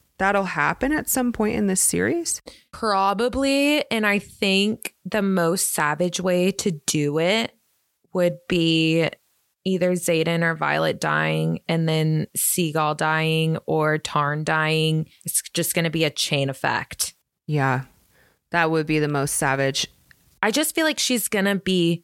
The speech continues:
Speaker 2: wild about it because she has done so many wild things already. And that's what I love.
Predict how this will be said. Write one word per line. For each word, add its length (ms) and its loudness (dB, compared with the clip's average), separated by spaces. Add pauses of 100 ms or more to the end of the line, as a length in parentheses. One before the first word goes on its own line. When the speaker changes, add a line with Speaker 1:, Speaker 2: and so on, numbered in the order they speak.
(120)
Speaker 2:
wild 520 0
about 260 0
it 120 -4
because 200 -8
she 480 2
has 280 -2
done 220 2
so 500 2
many 360 2
wild 540 0
things 380 0
already. 680 0 (320)
And 100 0
that's 200 0
what 80 0
I 80 2
love. 260 0